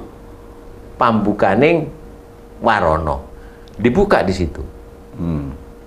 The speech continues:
Speaker 1: Ya, ada yang mengatakan sukmo, jiwa, ruh, dan sebagainya. Silahkan ya.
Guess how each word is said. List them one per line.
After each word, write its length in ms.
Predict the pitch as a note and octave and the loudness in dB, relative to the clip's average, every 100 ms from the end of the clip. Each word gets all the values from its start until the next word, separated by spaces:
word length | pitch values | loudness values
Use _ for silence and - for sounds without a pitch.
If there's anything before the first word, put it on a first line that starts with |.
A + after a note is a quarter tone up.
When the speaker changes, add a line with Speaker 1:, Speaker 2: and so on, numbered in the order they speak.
| - - - - - - - - | -20 -20 -20 -20 -18 -18 -16 -4
Speaker 1:
Ya, 200 | F#2 E2 | 0 2
ada 160 | D2 F2 | 2 2
yang 160 | F#2 | 2
mengatakan 800 | F2 D#2+ - D#2 - F2+ E2 D#2+ - | 2 -2 -2 -2 0 -2 -2 -6 -10
sukmo, 800 | - F2+ - D2 D2+ C#2+ C#2 C2 - - | -6 -6 -4 -4 -4 -4 -6 -12 -16 -10
jiwa, 680 | - F2+ D2 E2+ D#2 C#2+ C2 - - - - | -2 -2 2 4 4 4 0 -10 -18 -18 -12
ruh, 320 | - F#2 F2 - - | 0 2 2 0 0
dan 160 | C#2+ | 0
sebagainya. 420 | C2+ D2 D2+ D2+ - - - - | 0 -6 -4 -6 -8 -14 -20 -18
Silahkan 560 | - F2+ D2+ - F#2 D#2+ | -2 0 0 -2 -4 -2
ya. 180 | B1+ | -6